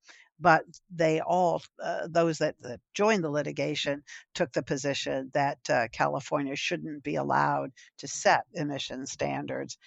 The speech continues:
for greenhouse gases. Uh, over time, some of the companies that did not support that position, this was a vote within the trade organization, and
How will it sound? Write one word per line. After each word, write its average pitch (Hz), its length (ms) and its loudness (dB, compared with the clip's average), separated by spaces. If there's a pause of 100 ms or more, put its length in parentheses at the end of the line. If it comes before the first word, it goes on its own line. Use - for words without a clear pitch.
(160)
for 160 160 -4
greenhouse 143 580 -4
gases. - 560 -6 (480)
Uh, 147 280 6 (320)
over 214 320 6
time, 165 720 2
some 175 360 2
of 165 80 4
the 160 60 4
companies 151 600 -2
that 143 200 -2
did 139 220 -2
not 143 260 2
support - 540 0
that - 220 0
position, 120 380 -2
this 175 140 -2
was 165 140 2
a 160 40 2
vote 151 440 8
within 151 340 2
the 147 120 -4
trade 151 380 -2
organization, 139 920 -4 (320)
and 156 320 2